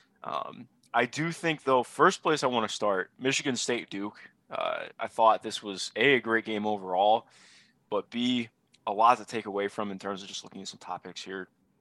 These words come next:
Let's start with, uh, with Paolo. I mean, guy who could potentially go number one overall. He was awesome in this game, man. Like, or, or I guess I should just, that's,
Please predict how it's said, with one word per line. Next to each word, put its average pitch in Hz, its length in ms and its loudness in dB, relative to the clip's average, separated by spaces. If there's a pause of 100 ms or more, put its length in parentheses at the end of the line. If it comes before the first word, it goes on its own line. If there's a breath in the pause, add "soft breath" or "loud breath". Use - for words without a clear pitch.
(180)
Let's 127 260 2
start 202 360 2
with, 139 340 -2
uh, 110 340 6
with 107 140 -10
Paolo. 95 400 0
I - 60 -14
mean, 92 240 -12 (180)
guy 92 200 -2
who 92 220 -14 (120)
could - 200 -10
potentially 95 400 -10
go 98 140 -4
number 92 220 -6
one 95 120 -6
overall. 92 520 -4 (1080 soft breath)
He - 260 0
was 147 360 0
awesome 98 400 4
in 87 60 -8
this - 120 -14
game, 92 240 -10
man. - 300 -12 (420)
Like, 139 160 4
or, 165 160 10
or 175 240 4 (180)
I 180 120 4
guess 170 200 4
I 175 40 4
should - 180 -2
just, 147 300 -4
that's, 147 260 8